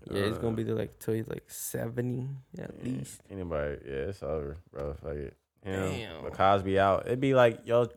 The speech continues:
Speaker 1: Cosby is out, huh?
Speaker 2: Mm-hmm. It'd be your child. No, not out, but, like, as in, like, he out, like, he out the game. Like, he, he done. fu-, he
Speaker 1: But he's
Speaker 2: jail.
Speaker 1: not out of jail. I thought he was out
Speaker 2: Oh,
Speaker 1: of jail.
Speaker 2: low key, he might be out of jail.
Speaker 1: He is out of jail.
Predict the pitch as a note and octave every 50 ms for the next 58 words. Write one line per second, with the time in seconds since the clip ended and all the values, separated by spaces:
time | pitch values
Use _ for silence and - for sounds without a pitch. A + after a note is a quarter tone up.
0 | _ - F#3 F#3+ G#3+ G3 F3 E3+ F#3 F3+ A3+ G#3+ F3+ F#3 F3+ D#3 C#3 C#3 D3+ E3
1 | E3 D3+ C3 B2 A#2+ B2+ A#2+ A#2+ B2+ C3 C#3 C3 A#2 B2+ C3+ C3 C3 B2 A2+ A2+
2 | A2 - B2+ A#2+ A#2+ - - B2 A#2+ G#2+ G2 G2+ G#2+ G2+ - - E2+ F#2+ G2+ F#2+
3 | - - - - F2+ E2+ E2 D#2+ D#2 C#2 D2+ D#2+ D2+ E2 D#2+ D#2 D2+ E2 G2 G2+
4 | D#2 F2+ F2+ C#2 B1 C2+ E2+ G2 F#2+ D#2+ C#2 - _ _ - C#2 B1+ G1+ G1+ G1+
5 | C2+ F#2 G#2 G2+ - _ _ _ _ _ _ _ G2 F2 E2 E2 D2+ D2+ - -
6 | - F2 F#2+ F#2+ F2+ F2 - _ _ _ - D#3 D#3 D3+ D#3+ F3+ E3+ D#3 D#3 D3+
7 | C#3+ C3 B2+ D#3 F3 F3 E3 - E3+ E3 D3 C#3+ D#3 C#3+ - - A#3 A3+ F#3+ E3+
8 | F#3 G#3+ A3+ A3+ - - - F4 F#4+ G4 F#4+ F4+ F#4 - _ _ _ _ _ _
9 | _ _ _ _ _ _ _ _ _ _ _ - G3 G#3 A3+ F#4+ G4 D#4 - F4
10 | F4+ F#4+ - A2 G2 F2+ F2+ F#2 F2+ E2 D#2 D2 C#3+ D3+ D3 C#3+ C#3 C#3 C3 C3
11 | B2 A2+ A#2+ B2+ C3+ B2+ G#2+ A2+ B2+